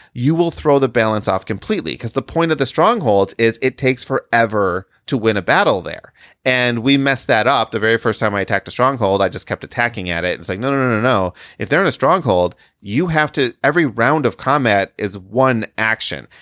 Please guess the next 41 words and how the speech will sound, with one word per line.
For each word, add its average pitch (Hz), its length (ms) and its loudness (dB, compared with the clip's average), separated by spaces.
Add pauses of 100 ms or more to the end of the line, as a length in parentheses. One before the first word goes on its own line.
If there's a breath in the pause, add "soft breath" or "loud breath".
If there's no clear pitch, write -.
as 113 100 2
opposed 120 320 2
to 117 80 -4
normal 131 400 2
combat, 95 460 0
which 95 160 -4
is 92 80 -6
one 107 180 -2
action 101 340 -2
and 90 80 -6
you 90 80 -8
just 90 160 -10
fight 92 240 0
until 90 220 -8
someone 87 260 -8
retreats." - 540 -8 (420 loud breath)
Um, 98 500 -2 (140)
so - 140 -2
I 127 60 2
messed 147 220 -2
that 117 180 0
one 107 140 0
up. 113 280 0 (220)
And 117 160 2
then 117 80 2
we 147 100 4
immediately 139 460 0
had 110 120 2
to - 60 -4
correct 110 420 -4
it 92 140 -2
because 95 520 -2 (280 soft breath)
that 110 240 -4
would 113 140 -4
have 117 100 -6
changed 87 480 -10
the 104 100 -6
entire 80 360 -6
game. 95 420 -4 (360)
And, 117 640 -2 (400)
but 143 240 0